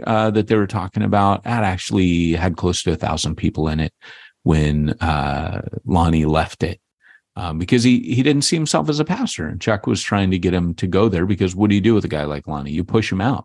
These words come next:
right? You get him to go somewhere else. And that's where Lonnie was like, "No, no, I d-, I don't." There's a thousand people.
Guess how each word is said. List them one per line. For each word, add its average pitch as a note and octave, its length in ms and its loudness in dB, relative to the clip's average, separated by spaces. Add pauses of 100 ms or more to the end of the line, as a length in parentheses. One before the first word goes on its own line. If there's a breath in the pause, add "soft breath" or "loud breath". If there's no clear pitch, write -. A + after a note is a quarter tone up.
right? D#2+ 220 -6
You D#2 140 -8
get F#2+ 140 0
him F2 120 0
to E2+ 80 0
go E2+ 160 0
somewhere F2 300 -2
else. F2 240 0 (460 loud breath)
And G#2 100 2
that's D#3 180 0
where A2 120 4
Lonnie G2 320 0
was E2 120 -4
like, E2 160 -10
"No, A#3+ 220 0
no, A#3+ 220 2
I F#2 100 -2
d-, D3 100 -4
I C#3 140 -2
don't." D3 260 -2 (240 loud breath)
There's A3+ 180 4
a C4+ 60 2
thousand F#3+ 440 2
people. B2+ 400 -2